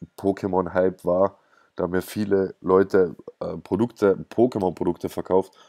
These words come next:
und das darf man eigentlich nicht, weil das ja unter einer Marke geschützt ist. Und daher halte ich mich von solchen Produkten fern.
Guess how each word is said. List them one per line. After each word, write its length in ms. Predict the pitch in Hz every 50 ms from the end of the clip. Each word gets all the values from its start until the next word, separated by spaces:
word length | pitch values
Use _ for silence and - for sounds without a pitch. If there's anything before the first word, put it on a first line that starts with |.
| _ _ _
und 140 | - -
das 160 | 92 87 - -
darf 180 | 92 101 92
man 160 | 101 92 82
eigentlich 320 | 78 64 80 80 - 82 80
nicht, 260 | 90 87 - - _
weil 160 | 82 82 80 80
das 180 | 80 78 -
ja 140 | 85 85 85 78 - - -
unter 240 | 85 82 - 82
einer 120 | 82 85 87
Marke 300 | 87 87 90 - - 87
geschützt 460 | 82 78 - - 82 78 - - -
ist. 180 | 78 - - _ _ _ _ _ - - - - - - - - - _ _ _
Und 380 | - 87 87 87 87 87 - _
daher 440 | - 92 92 90 - 104 101 98 92
halte 240 | 95 98 90 - 98
ich 60 | 98
mich 160 | 110 110 -
von 320 | - 98 95 95 82 - -
solchen 320 | - - - 104 95 92 87
Produkten 380 | - 98 92 87 - 87 80
fern. 340 | - - 82 80 80 80